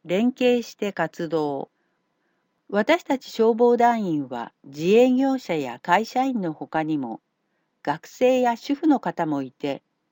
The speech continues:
年齢も様々なんです。消防団の処遇。消防団員として活動すると、様々な報酬が支給されます。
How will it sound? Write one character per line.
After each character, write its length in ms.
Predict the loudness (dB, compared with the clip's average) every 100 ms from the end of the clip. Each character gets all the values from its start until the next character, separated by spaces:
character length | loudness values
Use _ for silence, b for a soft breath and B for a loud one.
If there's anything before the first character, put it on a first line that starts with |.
| _ _ -2
年 280 | 0 0 0
齢 160 | 0
も 140 | 0 -2
様 280 | -2 0
々 260 | 0 0 0
な 160 | -2 -4
ん 100 | -6
で 140 | -10
す。 260 | -16 -20 _ _ _ _ _ _ _ _ _ _ _ _ _ _ _ _ _ _ _
消 320 | 2 4 6
防 260 | 4 2 2
団 300 | 0 -2 -4
の 80 | -8
処 280 | -8 -6 -2
遇。 460 | -2 0 -2 -4 -10 _ _ _ _ _ _ _
消 280 | -4 2 2
防 200 | 2 2
団 320 | 4 6 6
員 140 | 4 0
と 140 | -4
し 80 | -4
て 160 | -6 -8
活 260 | -8 -4
動 180 | -2 -2
す 200 | -4 -6
る 120 | -6
と、 360 | -2 -2 -2 -6 _
様 360 | -4 0 2 2
々 260 | 0 0
な 120 | -2 -4
報 200 | -4 -4
酬 400 | -6 -8 -6 -4
が 160 | -6
支 160 | -8 -10
給 220 | -8 -6
さ 220 | -4 -4
れ 100 | -4
ま 200 | -4 -6
す。 260 | -10 -20